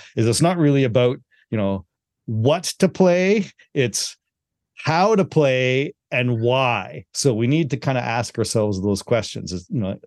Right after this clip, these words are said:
too many times you're given a sheet of exercises and say, "Play these exercises." Well, why am I playing these exercises, and what is, what is the purpose, and how is it gonna make me a better player? So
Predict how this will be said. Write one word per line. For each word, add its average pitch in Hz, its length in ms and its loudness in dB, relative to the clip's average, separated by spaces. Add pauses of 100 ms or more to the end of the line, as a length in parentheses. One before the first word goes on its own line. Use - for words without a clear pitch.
(140)
too 156 140 4
many 135 240 0
times 120 460 0 (260)
you're 123 120 0
given 127 280 0
a 120 40 -2
sheet 139 260 2
of 113 100 -2
exercises 117 640 -2
and 98 80 -6
say, 110 160 -2
"Play 120 260 0
these 110 200 0
exercises." - 800 -6 (680)
Well, 107 440 -2 (1400)
why 143 640 2
am 151 180 2
I 147 100 4
playing 143 320 0
these 139 160 2
exercises, 147 920 -2
and 113 400 -2
what 117 180 0
is, 113 320 -2
what 117 240 0
is 101 140 0
the 110 80 -2
purpose, 101 280 -4
and 98 120 -4
how 107 180 -2
is 107 80 0
it 110 80 -2
gonna 98 160 -2
make 95 240 -2
me 104 140 -2
a 95 40 0
better 92 280 -4
player? 107 440 -6
So 104 300 0